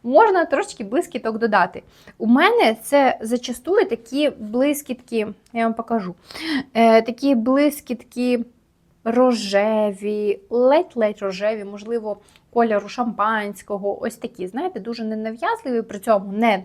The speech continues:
тупо жовті, не тупо сріблясті, а щось ближче до натурального відтінку нашої шкіри.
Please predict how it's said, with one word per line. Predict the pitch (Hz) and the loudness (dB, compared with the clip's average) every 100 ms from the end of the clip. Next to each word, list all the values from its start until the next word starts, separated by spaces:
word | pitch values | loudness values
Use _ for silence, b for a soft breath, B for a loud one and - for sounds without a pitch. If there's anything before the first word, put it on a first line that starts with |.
| - | -8
тупо | - 226 185 | -10 -6 -4
жовті, | 185 247 320 - 226 | -2 0 -2 -4 -8
не | 185 240 | -4 -4
тупо | 247 233 220 185 | -4 -8 -6 -8
сріблясті, | - 196 180 247 427 - 370 B B B - | -6 -10 -2 0 0 -6 -12 B B B -8
а | |
щось | - 330 254 | -2 0 -2
ближче | 190 226 277 370 - 226 | -4 -4 0 -2 -4 -10
до | 202 233 277 | -2 0 0
натурального | 214 196 202 247 220 202 185 | -2 -4 -4 -2 -4 -4 -8
відтінку | 185 190 233 226 | -10 -10 -10 -10
нашої | 190 202 214 202 196 196 - | -8 -8 -6 -10 -12 -14 -14
шкіри. | - - 185 175 - | -14 -8 -8 -8 -12